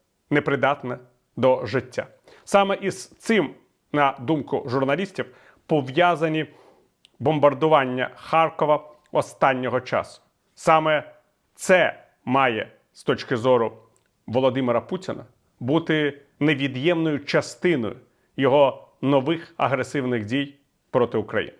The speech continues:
І, до речі, це ще відзеркалює той факт,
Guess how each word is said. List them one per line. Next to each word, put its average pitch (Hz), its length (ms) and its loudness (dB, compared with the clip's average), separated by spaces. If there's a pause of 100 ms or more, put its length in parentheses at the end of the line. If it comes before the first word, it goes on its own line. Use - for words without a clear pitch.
(280)
І, 208 180 0
до 170 280 0
речі, 196 340 -4 (340)
це 175 200 2
ще - 340 -2
відзеркалює 131 680 -2
той 117 200 -6
факт, - 340 -4